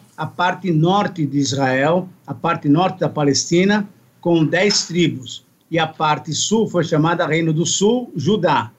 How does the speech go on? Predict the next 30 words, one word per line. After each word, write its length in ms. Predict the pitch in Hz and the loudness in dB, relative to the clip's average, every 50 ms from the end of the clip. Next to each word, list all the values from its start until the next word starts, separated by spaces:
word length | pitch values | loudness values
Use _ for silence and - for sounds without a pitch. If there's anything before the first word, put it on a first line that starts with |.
| _ _ - | _ _ -4
Aí 200 | 170 196 220 214 | -2 0 0 0
depois, 560 | 240 262 208 - - 220 208 190 151 143 - | 0 -2 -4 -2 2 4 4 4 4 0 -2
quando, 840 | - - - 208 240 269 285 277 277 - _ - 202 170 151 139 - - - _ - | -6 -4 -2 0 0 2 0 0 -2 -6 _ -4 0 0 0 0 -2 -6 -16 _ -6
ah, 200 | 170 170 - - | -4 -2 0 0
em 80 | 170 | 0
setecentos 400 | 165 - 185 170 180 202 214 190 | 2 2 0 -2 0 -2 -2 0
e 40 | 202 | 0
vinte 240 | 175 185 196 - 175 | 0 0 0 -2 -2
e 40 | 160 | -4
dois, 520 | 135 160 156 147 139 131 117 - - - _ _ _ _ _ _ - | 0 2 2 2 2 2 0 -4 -8 -10 _ _ _ _ _ _ -6
a 80 | 156 156 | -6 -6
parte 520 | 156 - - 185 190 190 185 185 - 175 | -4 -2 0 0 0 0 -2 -4 -4 -2
norte 440 | 160 160 160 165 160 156 - - 156 | 0 2 2 2 0 0 -2 -4 -8
foi 460 | - - - 175 175 165 160 160 156 - - _ _ _ _ _ | -8 -2 0 2 4 4 2 0 -2 -6 -16 _ _ _ _ _
exterminada, 1040 | 190 185 175 - - - 247 254 233 214 180 151 143 147 165 175 165 147 123 135 127 | 0 2 2 2 0 0 0 0 2 2 4 4 4 4 4 2 0 0 -2 -6 -8
vamos 220 | 123 135 160 160 139 | -4 -4 -4 -2 0
dizer 140 | 147 147 139 | 0 0 0
assim, 300 | 135 - - 151 139 135 | 0 0 0 0 0 0
pela 340 | - 156 147 139 131 127 | 0 0 0 0 0 0
Assíria, 640 | 123 - - - - 226 254 240 175 139 113 113 113 - _ _ _ _ _ _ _ - | 0 0 0 0 0 0 2 2 0 0 -2 -4 -8 -14 _ _ _ _ _ _ _ -6
a 120 | 170 165 | -4 -4
parte 440 | 160 - - 190 202 208 - - 190 | -4 -2 -2 0 0 0 -2 -4 -6
sul 460 | - - - - 202 214 240 240 180 - | -4 -2 0 0 2 2 2 0 -2 -2
começou 600 | - 226 214 202 180 170 135 - - - 202 208 | 0 2 2 4 4 2 2 0 0 2 2 2
a 40 | 202 | 2
ser 220 | 202 - 208 196 | 2 0 -2 0
chamada 420 | 196 - 180 170 175 175 180 180 175 | 0 0 0 2 2 0 0 -2 -4
também 360 | - 180 170 165 170 175 180 | -2 -2 0 2 2 2 2
de 80 | 160 170 | 2 0
Israel. 580 | 170 170 185 190 165 160 160 160 143 127 117 | -2 -2 0 0 2 2 2 2 0 0 -4